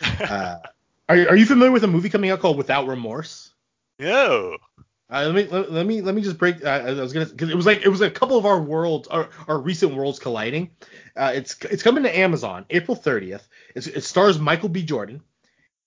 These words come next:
Speaker 2: It is based on a Tom Clancy novel and written by Taylor Sheridan for Screen.
Speaker 1: Oh, it's gonna be awesome, isn't it?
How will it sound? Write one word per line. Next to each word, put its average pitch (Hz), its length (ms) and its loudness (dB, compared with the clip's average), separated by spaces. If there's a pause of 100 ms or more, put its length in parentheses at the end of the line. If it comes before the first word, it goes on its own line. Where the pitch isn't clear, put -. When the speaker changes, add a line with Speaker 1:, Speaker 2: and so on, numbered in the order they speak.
(180)
Speaker 2:
It 156 420 -6
is 143 520 0
based 202 440 2
on 165 160 -2
a 139 80 0
Tom 220 380 0
Clancy 208 480 -2
novel 104 420 -6 (560)
and 143 260 -4
written 165 500 0 (200)
by 143 140 0
Taylor 214 420 0
Sheridan 156 540 2
for 120 120 -12
Screen. - 540 -10 (500)
Speaker 1:
Oh, 165 680 6
it's 156 200 0
gonna 147 280 0
be 113 240 -4 (120)
awesome, 139 540 2
isn't 127 260 -10
it? 98 200 -14